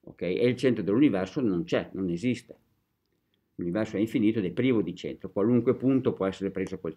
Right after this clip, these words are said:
al centro dell'universo. Però utilizziamo questa semplificazione che... Qual è il vantaggio, ecco, del modello eliocentrico rispetto a quello geocentrico?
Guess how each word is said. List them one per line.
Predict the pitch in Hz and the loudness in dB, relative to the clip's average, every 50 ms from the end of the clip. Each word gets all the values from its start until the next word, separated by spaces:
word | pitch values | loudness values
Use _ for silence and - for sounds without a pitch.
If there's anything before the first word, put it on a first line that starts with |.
| - - | -10 -12
al | - 92 87 | -12 -10 -8
centro | - 92 90 85 82 | -6 -6 -6 -6 -6
dell'universo. | 80 80 80 82 85 80 80 78 73 - - - - - _ _ _ _ _ - - _ _ _ _ _ _ _ _ _ _ | -8 -8 -6 -6 -6 -8 -8 -10 -14 -14 -18 -18 -20 -20 _ _ _ _ _ -20 -20 _ _ _ _ _ _ _ _ _ _
Però | _ - 147 - - - - _ _ _ _ - - _ _ _ _ _ _ _ - _ _ _ - - _ _ _ _ _ - | _ -2 -2 -2 -2 -6 -16 _ _ _ _ -20 -20 _ _ _ _ _ _ _ -20 _ _ _ -20 -20 _ _ _ _ _ -6
utilizziamo | 123 117 135 117 120 113 135 139 127 113 104 110 | -4 -2 0 0 0 0 2 2 4 4 4 4
questa | 120 135 131 131 113 110 | 6 4 4 4 2 -4
semplificazione | 113 110 95 104 107 110 123 127 151 143 - - 127 113 120 135 139 139 139 | -2 -2 -2 -2 -4 -4 -2 -2 -2 -2 -2 0 2 2 4 4 2 0 0
che... | - 131 139 147 156 - 151 - - - - _ _ _ _ _ _ _ _ _ _ _ | 2 4 8 8 8 8 6 2 -10 -18 -20 _ _ _ _ _ _ _ _ _ _ _
Qual | - 147 147 | 4 6 10
è | 156 | 10
il | 151 | 10
vantaggio, | 143 127 127 127 120 123 123 117 120 120 113 101 113 107 | 10 8 8 6 6 4 4 4 4 4 2 2 2 2
ecco, | 110 110 - 110 | 2 2 2 0
del | 95 107 110 | 2 4 4
modello | 107 104 98 92 110 113 113 113 113 110 113 113 110 110 - - _ _ _ - | 4 4 2 2 4 4 4 6 6 6 4 2 0 -2 -10 -18 _ _ _ -2
eliocentrico | 110 110 107 107 104 101 - 110 110 113 - 110 101 110 | 0 0 2 2 0 0 0 2 2 2 2 0 -2 -2
rispetto | 101 - - 107 - - | -2 -2 -2 -4 -2 -4
a | 101 | -4
quello | - 113 104 104 101 101 95 | -2 0 0 2 2 0 -2
geocentrico? | 87 107 101 98 101 - - 101 92 92 90 - - - - - - - | 0 0 0 0 0 -2 -2 -4 -4 -4 -6 -8 -12 -14 -14 -14 -14 -14